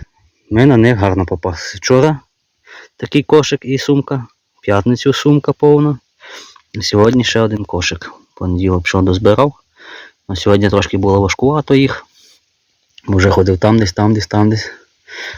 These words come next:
Але ще добрав. Ну що, друзі, зараз ми йдемо тако вниз дорогою в долину. Повернемо ще в одні місця, подивимося, раді інтересу, чи є там, чи нема. Як щось буде,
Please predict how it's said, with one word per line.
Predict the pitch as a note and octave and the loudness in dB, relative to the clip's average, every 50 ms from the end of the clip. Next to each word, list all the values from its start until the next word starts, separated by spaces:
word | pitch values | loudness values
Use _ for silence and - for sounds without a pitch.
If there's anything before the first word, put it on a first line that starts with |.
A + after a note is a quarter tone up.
| - | -8
Але | - G2 F#2+ G2+ A2 G#2+ | -2 0 2 2 2 2
ще | - - G#2 G2+ | 2 2 0 0
добрав. | G2+ G#2+ G#2 G#2 A2 G2+ F#2 E2+ - - - - | 2 0 0 2 2 0 0 0 -4 -10 -14 -8
Ну | - A2 G#2+ | -4 -4 -2
що, | - A#2 G#2+ | 0 0 -2
друзі, | G2 F#2 F2+ F2 F#2 | 0 0 -2 -2 0
зараз | F#2 A2 A2+ A2+ A2 - | 0 2 2 2 2 2
ми | A#2 A#2 A2+ | 2 2 4
йдемо | A2 A#2 A2+ A2+ A2 G2+ | 4 2 2 2 0 -2
тако | - G#2+ - - A#2 G2+ - - - _ _ _ - - - - - - - - - _ - | -6 -4 0 0 0 -2 -2 -14 -20 _ _ _ -20 -20 -20 -20 -20 -18 -20 -20 -14 _ 0
вниз | G#2 G#2 G#2 A2 A2 G#2+ - - - - | 2 4 4 4 4 2 0 -4 -6 -2
дорогою | A2+ A2+ G#2+ A2 A2 G2+ G#2+ G#2 G#2+ | 0 4 4 4 4 4 4 2 4
в | |
долину. | G#2+ A2+ A2 B2 C3+ C#3+ D#3 D3+ C#3 - - - - - - _ _ _ _ _ _ _ - - - - - - - - _ _ _ | 2 2 4 4 4 4 2 2 0 -4 -14 -20 -20 -20 -20 _ _ _ _ _ _ _ -20 -20 -20 -20 -20 -20 -20 -20 _ _ _
Повернемо | - - G#2+ G2 G#2 A2 A#2 A2 A2+ A#2 A#2 A#2 B2 | 0 2 4 4 4 2 2 0 0 2 2 2 2
ще | A2 - - A#2+ | 2 0 2 2
в | A2+ A2+ | 2 2
одні | A2 A2 A2 A2 | 2 2 2 2
місця, | A2+ A2 G2+ - - F#2+ | 2 2 0 0 -2 -4
подивимося, | F2 - G#2 - F2 F2 F2 F2+ E2+ - - | -2 -2 -2 -2 -2 -2 -2 -2 -4 -4 -4
раді | G2+ G2 G2+ G#2 | -4 -4 -2 -2
інтересу, | G2 F#2+ F#2 - G2+ G2 F#2 E2+ - - - E2 E2 - - - - | -2 -2 0 0 0 0 0 -2 -2 -4 -6 -8 -10 -10 -16 -14 -10
чи | - - G2+ | -6 -2 0
є | G2+ G#2+ A2 | 0 0 0
там, | - - G2 G2 | 0 0 -2 -2
чи | F#2 - F2+ | 0 0 0
нема. | E2+ F2 F2+ F#2 G2+ A2+ A#2 - _ _ _ - - - - - - - - - | 2 2 4 4 2 2 0 -4 _ _ _ -20 -20 -18 -18 -16 -18 -18 -14 -6
Як | - G#2 F#2+ | -2 -2 -2
щось | - - G#2 C#3+ C#3 C3+ | 0 2 2 2 2 2
буде, | C3+ C3 A#2+ G#2 G2+ F#2 F#2+ G2 G#2+ A#2+ C3+ | 2 0 0 2 2 0 0 0 0 -2 -4